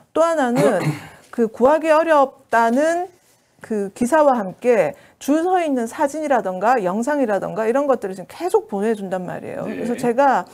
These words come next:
Speaker 1: 그 약국에 갔을 때, 이제 그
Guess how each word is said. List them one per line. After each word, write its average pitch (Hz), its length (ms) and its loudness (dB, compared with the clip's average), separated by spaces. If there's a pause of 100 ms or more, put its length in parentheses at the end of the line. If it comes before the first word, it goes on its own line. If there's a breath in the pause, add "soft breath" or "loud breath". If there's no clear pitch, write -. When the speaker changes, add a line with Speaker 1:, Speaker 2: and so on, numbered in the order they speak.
(560 loud breath)
Speaker 1:
그 247 440 2
약국에 269 520 4
갔을 202 360 -8
때, 208 480 0
이제 170 380 0 (120)
그 120 340 -10